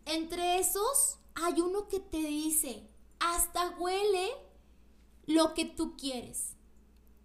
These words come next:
Por ejemplo, esta persona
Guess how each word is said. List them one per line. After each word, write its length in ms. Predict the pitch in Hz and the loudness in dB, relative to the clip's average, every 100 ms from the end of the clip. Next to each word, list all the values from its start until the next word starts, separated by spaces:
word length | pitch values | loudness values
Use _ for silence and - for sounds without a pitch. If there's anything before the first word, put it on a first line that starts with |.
| - - - | -20 -8 -2
Por 100 | 370 | -2
ejemplo, 600 | - 349 339 330 254 - - - - - - - - - | 0 0 -2 -4 -8 -10 -16 -20 -20 -20 -20 -20 -14 -6
esta 280 | 330 392 392 | -4 -2 -2
persona 420 | 392 349 302 | -2 -2 -2